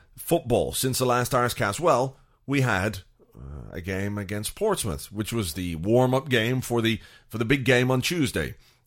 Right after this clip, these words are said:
Uh, the Champions League, obviously, against Manchester United. Three nil win. Can't really complain, can you? We had, uh, two goals from Nicklas Bendtner,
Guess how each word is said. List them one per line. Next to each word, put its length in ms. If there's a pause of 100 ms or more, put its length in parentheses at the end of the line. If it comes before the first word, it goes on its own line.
(160)
Uh, 140
the 80
Champions 460
League, 120
obviously, 300
against 240
Manchester 420
United. 380 (320)
Three 300
nil 200
win. 320 (120)
Can't 240
really 180
complain, 480
can 220
you? 100
We 200
had, 280
uh, 100
two 200
goals 180
from 140
Nicklas 260
Bendtner, 380